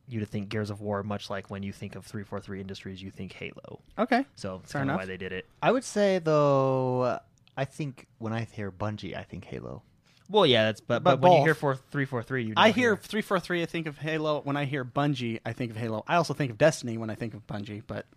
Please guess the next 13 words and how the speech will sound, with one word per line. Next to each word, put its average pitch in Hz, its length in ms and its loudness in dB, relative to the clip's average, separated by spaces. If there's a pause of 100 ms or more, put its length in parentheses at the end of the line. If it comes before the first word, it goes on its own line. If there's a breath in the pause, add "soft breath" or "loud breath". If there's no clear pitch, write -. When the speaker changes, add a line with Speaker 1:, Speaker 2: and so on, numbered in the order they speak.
(480)
Speaker 3:
Okay. 123 160 -6
Speaker 1:
I 120 40 -6
think 139 200 -2
Cord. 117 380 4 (300 soft breath)
Speaker 3:
Okay, 170 160 6
fair 127 160 4
enough. 107 340 -4 (160)
Speaker 2:
Yeah. 147 140 0
Speaker 3:
I 147 60 8
have 139 120 8
been 117 100 0
slammed 90 260 -8
down 85 180 -12